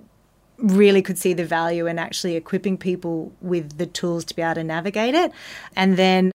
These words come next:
we pitched it to David and David Koch, and he was happily keen to be involved as well, very passionate about personal finance, and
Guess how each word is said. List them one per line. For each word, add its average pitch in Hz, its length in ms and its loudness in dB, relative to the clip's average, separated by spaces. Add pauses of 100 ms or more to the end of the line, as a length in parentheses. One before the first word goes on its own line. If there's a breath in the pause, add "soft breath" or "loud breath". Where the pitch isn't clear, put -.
we 190 240 4 (240)
pitched 247 260 0
it 220 120 -2
to 233 100 -2
David 226 420 2
and 214 320 2
David 202 300 0
Koch, 320 280 0
and 254 80 2
he 233 140 2
was 226 320 0
happily 208 560 0 (360 loud breath)
keen 233 260 6
to 233 100 0
be 208 180 2
involved 185 460 0
as 180 140 -4
well, 185 160 0
very 185 240 2
passionate 165 500 -8
about - 360 -6
personal 165 380 -6
finance, 160 640 -4
and 165 240 -8